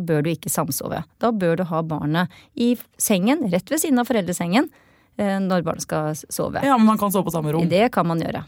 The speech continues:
Speaker 2: Ja,
Speaker 1: Det
Speaker 2: ba-
Speaker 1: kan man gjøre.
Speaker 2: I disse tider hvor man snakker mye om bæresjal og tett inntil og
Speaker 1: Mm.
Speaker 2: masse hud mot hud,
Speaker 1: Mm.
Speaker 2: og at,
Speaker 1: Mm.
Speaker 2: ja, men ungen kan godt sove i det bæresjalet inntil deg mens du går på tur et sted.
Speaker 1: Ja.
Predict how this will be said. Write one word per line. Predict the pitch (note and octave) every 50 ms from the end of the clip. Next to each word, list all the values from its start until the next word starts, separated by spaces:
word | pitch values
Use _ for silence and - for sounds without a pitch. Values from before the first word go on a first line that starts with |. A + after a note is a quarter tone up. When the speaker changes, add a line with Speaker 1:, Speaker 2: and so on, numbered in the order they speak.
| _
Speaker 2:
Ja, | - D#3 -
Speaker 1:
Det | - -
Speaker 2:
ba- | -
Speaker 1:
kan | B3+ B3+ C4
man | B3+ A#3
gjøre. | - - - - - - - - - - - - - - -
Speaker 2:
I | G#3
disse | F#3+ A3 - - F#3+
tider | F3+ - G#3 F3+ E3
hvor | D#3+ E3 E3
man | E3+ F3 F3+ F#3 F#3 - F3+
snakker | - A3 G3+ - - G3+
mye | F3+
om | E3+ E3+
bæresjal | G3+ F#3+ E3+ D#3 D3 D3 - - F3 E3 E3
og | E3 E3+
tett | - - G#3 G3+ - - - -
inntil | G#3 F3+ D#3+ C#3+ - - A#3 B3 B3 A#3+
og | A#3
Speaker 1:
Mm. | A3+ G#3+
Speaker 2:
masse | F#3+ E3+ - - F#3 D#3
hud | E3+ E3+ E3 D#3 D#3+
mot | E3 D#3+ - -
hud, | E3+ E3 E3 E3+ E3 D#3 D3
Speaker 1:
Mm. | - A3+ G#3+ G3 F#3 F3 F3 - -
Speaker 2:
og | - F#3 F#3 F#3
at, | F3+ F#3 F3+ F3+ -
Speaker 1:
Mm. | F#3
Speaker 2:
ja, | F#3 F#3+
men | F#3+ F#3 F#3 F#3 F#3 F3+
ungen | - G3+ G3+ F3+ E3 D#3+ D#3
kan | F3 F3+
godt | E3 E3 -
sove | - - A#3 G3 E3 D#3 D3 C#3+ D#3+
i | D#3+
det | D3+ D3+ D3 D#3
bæresjalet | D#3 D3 C#3 C3+ B2+ D3 C#3+ C3+ C#3 D3+ D#3
inntil | D3 C#3 - D#3 C#3+
deg | C#3+ C#3 C#3 C#3
mens | C#3+ C#3+
du | - D3+ D3+
går | C#3+ C#3 C#3+
på | - D3
tur | - D3+ C#3+ C3+ C3+ C3
et | C3+
sted. | - - - D#3 D3+ D3
Speaker 1:
Ja. | E3+